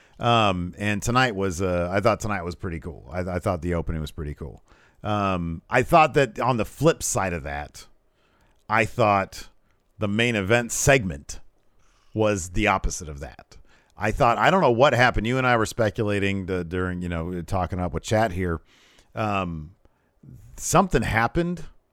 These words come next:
There was a change made because Becky and Charlotte both came out in their ring gear. Becky earlier in the night had teased going after Charlotte to become Becky Two Belts. Charlotte teased it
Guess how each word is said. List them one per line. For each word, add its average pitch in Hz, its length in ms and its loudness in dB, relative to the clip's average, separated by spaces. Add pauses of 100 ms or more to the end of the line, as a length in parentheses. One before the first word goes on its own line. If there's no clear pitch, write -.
(440)
There 123 180 6
was 165 200 6
a 113 80 4
change 123 480 0
made 90 440 -2 (380)
because 117 600 4
Becky 147 460 2
and 123 120 0
Charlotte 110 500 2
both 110 260 2
came 123 220 2
out 123 140 4
in 107 60 -2
their 104 180 2
ring 104 220 0
gear. 80 400 -10
Becky 131 460 2
earlier 131 420 2
in 113 80 -2
the 101 80 -4
night 92 320 -2
had 92 220 -6
teased 104 560 -2 (460)
going 135 300 4
after 131 260 0
Charlotte 107 600 2
to - 80 -4
become 110 380 0
Becky 101 300 0
Two 135 220 0
Belts. 117 440 2 (520)
Charlotte 160 920 4 (200)
teased 151 340 2
it 139 180 4